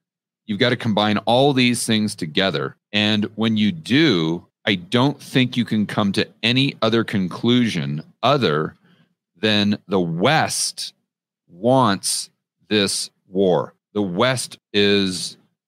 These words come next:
a provocateur. Uh, now, I'm not saying that this justifies what Russia's doing.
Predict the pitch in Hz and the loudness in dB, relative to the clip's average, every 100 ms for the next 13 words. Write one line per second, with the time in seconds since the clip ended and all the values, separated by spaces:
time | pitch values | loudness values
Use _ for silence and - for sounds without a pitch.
0 | _ 107 - 113 92 110 120 113 - 127 | _ -4 0 0 2 2 0 -4 0 2
1 | 92 65 - _ 101 98 - 110 117 127 | 2 -2 -12 _ -2 -2 0 0 2 0
2 | - 135 123 120 113 104 - 113 - 113 | 0 2 2 2 -2 -2 0 -2 0 0
3 | 110 107 101 117 113 90 76 78 60 | 2 0 2 0 0 -2 -4 -6 -6